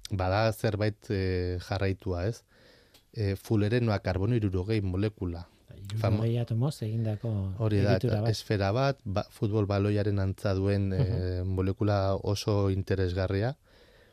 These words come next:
Speaker 1: Eh, horrek ere asoziatuta dauka bere, bere,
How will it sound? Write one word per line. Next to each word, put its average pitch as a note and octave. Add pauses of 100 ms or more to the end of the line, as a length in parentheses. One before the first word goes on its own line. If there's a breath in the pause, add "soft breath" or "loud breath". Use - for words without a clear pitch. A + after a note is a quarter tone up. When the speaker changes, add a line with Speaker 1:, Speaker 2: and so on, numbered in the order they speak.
(680 loud breath)
Speaker 1:
Eh, A2+ (360)
horrek G#2+
ere A#2+
asoziatuta G#2+
dauka F2+
bere, F2+ (220)
bere, F#2